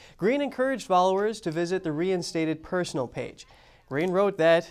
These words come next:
she is, in her words, the only member of Congress the unelected big tech oligarchs permanently banned.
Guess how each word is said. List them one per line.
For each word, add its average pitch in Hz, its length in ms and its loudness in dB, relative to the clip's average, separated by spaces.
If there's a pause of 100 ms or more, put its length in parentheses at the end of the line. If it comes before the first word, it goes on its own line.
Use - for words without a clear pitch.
(100)
she 170 240 -2
is, 175 200 2
in 143 100 -2
her 208 200 2
words, 135 420 -2
the - 180 -4
only 214 320 0
member 214 320 -2
of 160 120 -2
Congress 160 640 -2
the 143 240 -6
unelected 190 720 -2
big 185 200 -4
tech 160 320 -2
oligarchs 135 600 0
permanently 160 580 -4
banned. 143 500 -4